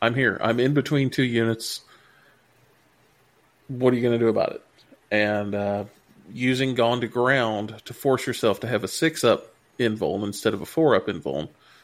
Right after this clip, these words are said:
so that you fail some that you probably shouldn't fail. Because when you choose your saves, you can choose your save profile that you use, is the way it's phrased.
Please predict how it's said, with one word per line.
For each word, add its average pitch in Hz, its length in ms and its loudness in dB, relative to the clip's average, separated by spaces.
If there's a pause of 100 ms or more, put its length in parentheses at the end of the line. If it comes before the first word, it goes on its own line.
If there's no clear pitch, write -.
(200)
so 127 180 -4
that 110 120 -2
you 110 120 -6
fail 135 380 0
some 113 380 -6
that 101 120 -4
you 113 80 -10
probably 127 440 0
shouldn't 165 420 0
fail. 55 400 0 (1200)
Because 120 320 0
when 120 120 0
you 113 300 -4
choose 170 640 -2
your 120 140 0
saves, 113 580 0
you 117 120 -4
can 110 140 -6
choose 143 400 0
your 104 140 -2
save 117 720 -2
profile 127 500 0
that - 220 -10
you - 80 -6
use, 57 360 -10
is 120 120 -10
the 110 80 2
way 90 140 6
it's 73 100 0
phrased. - 480 -4